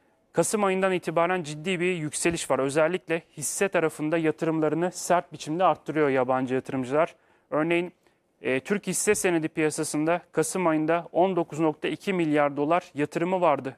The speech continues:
yabancı yatırımcıların. Dün açıklanan son veri itibariyle Ocak ayının ilk haftasında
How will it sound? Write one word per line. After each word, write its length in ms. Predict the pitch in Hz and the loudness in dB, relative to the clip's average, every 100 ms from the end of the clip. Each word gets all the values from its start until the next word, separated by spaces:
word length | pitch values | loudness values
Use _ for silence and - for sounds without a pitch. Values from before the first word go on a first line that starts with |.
| - | -4
yabancı 500 | 139 139 139 135 135 | 0 2 0 0 -4
yatırımcıların. 640 | 131 131 127 120 135 175 - _ _ _ - 127 | -4 -6 -6 -4 -2 -2 -6 _ _ _ -8 0
Dün 120 | 226 | 2
açıklanan 540 | 202 - - 175 196 | 2 0 -2 0 0
son 400 | 196 - 208 202 | 0 2 2 4
veri 220 | 180 156 | 0 0
itibariyle 680 | 151 - 143 143 143 147 180 - _ _ _ | -2 -4 2 2 2 0 -4 -6 _ _ _
Ocak 340 | 147 160 185 175 | 0 0 0 0
ayının 220 | 165 160 | 0 -2
ilk 280 | 175 180 175 | -4 -2 0
haftasında 680 | 151 - 147 139 147 180 | 0 -2 -6 -4 -2 -2